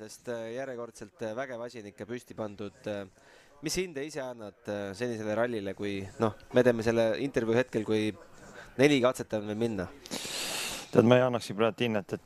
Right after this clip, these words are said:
Speaker 2: te-, teeks selle ralli ära ja, mm, siis üks nädalake mõtleks ja puhkaks välja ja siis võiks hindeid anda.
Speaker 1: Et, äh,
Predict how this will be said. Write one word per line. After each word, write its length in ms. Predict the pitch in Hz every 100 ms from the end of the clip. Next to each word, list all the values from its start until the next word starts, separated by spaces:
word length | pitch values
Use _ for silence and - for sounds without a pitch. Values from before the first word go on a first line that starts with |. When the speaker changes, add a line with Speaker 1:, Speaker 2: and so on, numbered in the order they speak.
| -
Speaker 2:
te-, 380 | 110 113 113 110
teeks 160 | 113 -
selle 160 | 110 110
ralli 320 | 131 123 127
ära 160 | 120 107
ja, 160 | 107 107 107 110
mm, 640 | 110 113 - - - 127 -
siis 160 | 117 95 104
üks 160 | -
nädalake 480 | 120 107 98 - 107 95 107
mõtleks 540 | 110 117 - 98 -
ja 140 | 98 95 95 90 - - - - - -
puhkaks 320 | 104 - -
välja 380 | 110 101 95 90
ja 20 | 85
siis 220 | 98 - -
võiks 240 | - 98 -
hindeid 320 | 98 92 90
anda. 240 | 87 - - - - - - - - - -
Speaker 1:
Et, 320 | 110 110 - -
äh, 380 | 117 113 113